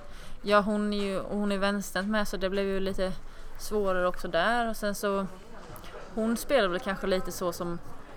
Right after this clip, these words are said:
eh, motsvarande som jag spelade de första matchen då, om man säger, fast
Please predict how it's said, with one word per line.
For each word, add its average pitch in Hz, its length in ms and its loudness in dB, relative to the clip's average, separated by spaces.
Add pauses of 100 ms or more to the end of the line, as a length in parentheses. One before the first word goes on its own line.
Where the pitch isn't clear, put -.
(680)
eh, - 840 -10
motsvarande 180 520 0
som 185 160 -4
jag 170 140 2
spelade 196 320 2
de 165 180 -6
första 190 300 -6
matchen 202 300 -2
då, 165 80 0
om 165 100 -2
man 165 100 -4
säger, 165 260 0
fast - 260 -8